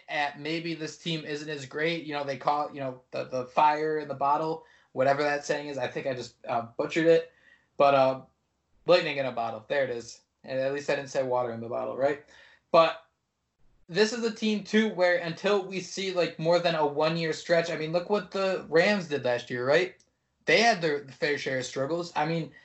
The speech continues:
it's easy to kind of fall in love with a playoff run, and there's no reason you shouldn't.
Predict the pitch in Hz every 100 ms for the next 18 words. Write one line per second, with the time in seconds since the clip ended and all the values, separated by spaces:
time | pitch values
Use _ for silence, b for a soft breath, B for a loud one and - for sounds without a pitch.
0 | b b 170 - 202 226 214 202 180 180
1 | 180 180 170 - - _ _ _ _ _
2 | _ _ _ _ - 170 175 170 165 170
3 | 139 170 160 156 - 151 165 151 131 139
4 | 151 160 160 143 113 - 190 147